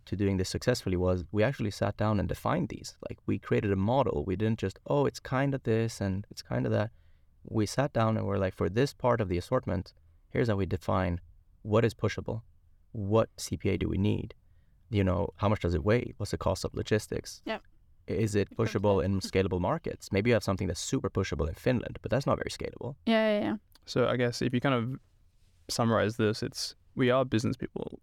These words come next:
Speaker 3: at the end of the day. And, uh, business fundamentals is something that's
Speaker 2: Yeah.
Speaker 3: been important since day one. So having a tight check on our P and L on a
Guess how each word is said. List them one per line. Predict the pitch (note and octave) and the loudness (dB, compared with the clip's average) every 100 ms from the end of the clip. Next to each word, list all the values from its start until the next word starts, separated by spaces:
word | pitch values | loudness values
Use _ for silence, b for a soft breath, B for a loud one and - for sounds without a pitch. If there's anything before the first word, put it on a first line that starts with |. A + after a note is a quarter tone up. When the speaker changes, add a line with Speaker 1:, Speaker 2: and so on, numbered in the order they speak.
| - | -6
Speaker 3:
at | A#2+ | -2
the | |
end | G#2+ | 0
of | F#2 | 0
the | - | -2
day. | - - - _ - | -4 -4 -12 _ -6
And, | A2+ A2 A#2 | -2 0 -2
uh, | - | -2
business | C#3+ C3+ | 0 0
fundamentals | - B2 A#2+ C3+ D#3+ E3 | 2 0 2 0 -2 0
is | B2+ | 0
something | C3 A#2+ A2 | 0 -2 -2
that's | - - | -2 -4
Speaker 2:
Yeah. | - | -2
Speaker 3:
been | - | 0
important | - - - - - | 0 -2 -4 -4 -10
since | - - - | -6 -6 -4
day | - | -6
one. | - - - - _ _ _ _ | -6 -6 -8 -12 _ _ _ _
So | - A#2 G#2+ G#2+ - | -6 2 2 2 0
having | C3+ B2 | 0 0
a | |
tight | - B2+ | 0 -2
check | - B2 | -4 -4
on | A2+ | -2
our | A2 | -2
P | - | 0
and | A#2+ | 0
L | C3+ F3+ G#3 _ | 2 0 -4 _
on | - B2+ | -6 -4
a | - | -4